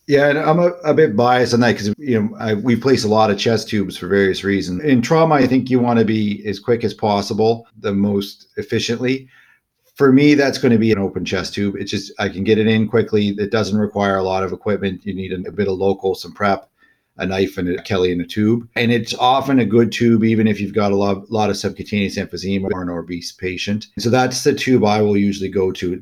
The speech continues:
If you've got a patient that's stable and you're draining a pneumothorax because their sats are in the high eighties and you've picked this up after cat scans or x-rays, my preference would be a, a technique with a fourteen French pigtail catheter. The reason being is that's a much more comfortable tube,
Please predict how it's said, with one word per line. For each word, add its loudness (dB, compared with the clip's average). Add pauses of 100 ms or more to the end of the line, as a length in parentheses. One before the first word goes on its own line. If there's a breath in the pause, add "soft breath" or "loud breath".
(100)
If 2
you've 0
got 4
a 0
patient 2
that's 0
stable 0
and 0
you're 2
draining 2
a 2
pneumothorax 0
because -4
their -6 (120)
sats -2
are -4
in -6
the -6
high -2
eighties 0
and -8
you've -10
picked -10
this -8
up -6
after -6
cat -4
scans -6
or -10 (340)
x-rays, -2
my 0
preference -2
would -2
be 0
a, -2
a 0
technique -6
with -6
a -10
fourteen -8
French -12
pigtail -6
catheter. -6
The -2
reason 2
being 0
is -4
that's -2
a -2
much -2
more -6
comfortable -8
tube, -4